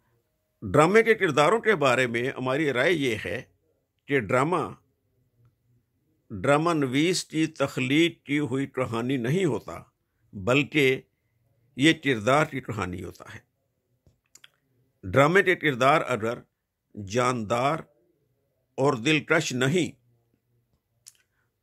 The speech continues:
तो ड्रामा बेहतरीन कहानी और मजबूत प्लॉट के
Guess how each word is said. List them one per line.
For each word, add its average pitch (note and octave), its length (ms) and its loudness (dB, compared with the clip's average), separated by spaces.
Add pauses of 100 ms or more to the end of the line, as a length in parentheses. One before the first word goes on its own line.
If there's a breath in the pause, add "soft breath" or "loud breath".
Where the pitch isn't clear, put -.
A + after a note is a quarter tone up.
(560)
तो D#3+ 140 6
ड्रामा D3 460 2
बेहतरीन D#3+ 560 0
कहानी C3+ 600 -2
और B2 320 -4
मजबूत B2+ 560 -4
प्लॉट C3+ 520 -2
के B2 80 -2